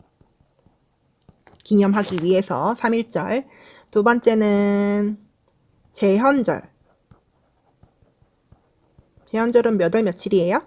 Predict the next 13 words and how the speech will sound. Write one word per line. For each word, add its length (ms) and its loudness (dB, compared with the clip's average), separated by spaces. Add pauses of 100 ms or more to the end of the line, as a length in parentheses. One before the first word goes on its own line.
(240)
칠월 420 -2 (220)
십칠 420 -10
일. 240 -4 (1040)
그 120 -4
다음에 500 -4 (120)
광복절. 760 -2 (3250)
광복절은 760 -4
팔월 440 0 (380)
십오 400 -4
일. 160 -10 (720)
그 140 -6
다음에 480 0
개천절. 640 -4